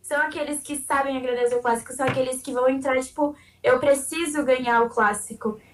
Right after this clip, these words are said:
É questão de entrar pensando nos três pontos e pensando numa boa atuação, né,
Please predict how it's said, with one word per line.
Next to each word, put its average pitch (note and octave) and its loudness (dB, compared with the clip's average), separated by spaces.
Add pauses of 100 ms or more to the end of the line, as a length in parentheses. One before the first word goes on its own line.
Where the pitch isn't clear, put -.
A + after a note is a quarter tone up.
(120)
É B3 2
questão C4+ 2
de C#4 -2
entrar C4+ 4
pensando C#4 -2
nos D4 2
três C#4 -2
pontos C4 2 (260)
e - -2
pensando D4 2
numa F4 4
boa C#4+ 4
atuação, C4+ 0
né, G#3+ -4